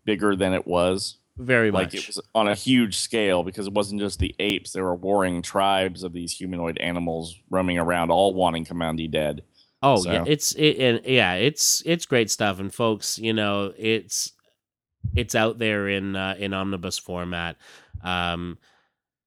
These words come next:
Speaker 2: get the last volume.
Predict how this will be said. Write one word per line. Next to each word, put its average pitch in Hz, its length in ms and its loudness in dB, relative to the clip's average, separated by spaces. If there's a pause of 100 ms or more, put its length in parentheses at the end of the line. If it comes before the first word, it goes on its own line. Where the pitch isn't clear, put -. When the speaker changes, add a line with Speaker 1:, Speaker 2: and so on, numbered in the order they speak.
(1120)
Speaker 2:
get 160 200 6
the 156 80 2
last 143 340 4
volume. 135 840 2